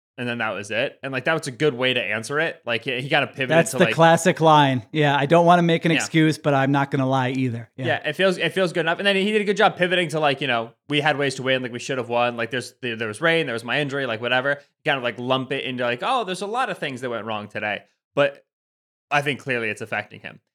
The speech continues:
Speaker 1: He now gets a Baltimore Ravens defense that, uh, with whom he struggled last season. Uh, before this Browns game, uh, which was the worst game of the last two seasons, twenty twenty-two plus now,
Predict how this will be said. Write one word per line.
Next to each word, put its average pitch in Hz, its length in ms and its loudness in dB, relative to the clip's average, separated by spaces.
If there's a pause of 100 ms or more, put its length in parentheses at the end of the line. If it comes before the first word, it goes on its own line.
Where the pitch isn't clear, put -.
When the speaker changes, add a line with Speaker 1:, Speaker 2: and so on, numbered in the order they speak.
(180)
Speaker 1:
He 175 100 0
now 196 140 4
gets 196 180 -2
a 160 40 -6
Baltimore 139 380 0
Ravens 117 400 -4
defense 127 460 -6
that, 117 340 -4 (180)
uh, 120 120 -2
with 117 140 -8
whom 131 140 -8
he 127 60 -6
struggled 110 420 -8
last 98 320 -8
season. 101 300 -12 (300)
Uh, 110 220 0 (200)
before 156 460 0
this 151 180 -2
Browns 131 460 -4
game, 98 320 -8 (480)
uh, 104 220 -6 (160)
which 127 200 -10
was 113 120 -12
the 127 100 -4
worst 123 340 -6
game 120 240 -4
of 107 80 -8
the 107 60 -8
last 104 280 -6
two 117 120 -10
seasons, 110 480 -8
twenty 110 200 -8
twenty-two 104 380 -10
plus - 320 -10
now, 107 360 -4